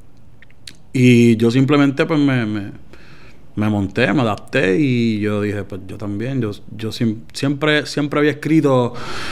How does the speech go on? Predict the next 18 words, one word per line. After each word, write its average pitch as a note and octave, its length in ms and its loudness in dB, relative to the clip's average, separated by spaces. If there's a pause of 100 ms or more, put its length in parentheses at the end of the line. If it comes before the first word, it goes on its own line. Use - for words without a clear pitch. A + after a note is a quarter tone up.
(380)
eh, A2+ 400 4 (200)
en A#2 120 0
ritmos B2+ 300 4
de A#2 100 2
rap, B2 420 0 (220)
en A2+ 340 -4
ritmos A#2 260 0
de A#2+ 120 0
reggaetón, A#2 760 -2 (280)
eh, G#2 680 -2
en, G2+ 400 -2
en, G2 420 -4 (440)
en G2+ 160 -4
todo G#2+ 180 -2
tipo, A#2+ 320 2
R F#2+ 100 -2
and G2 160 -2
B. A#2+ 540 0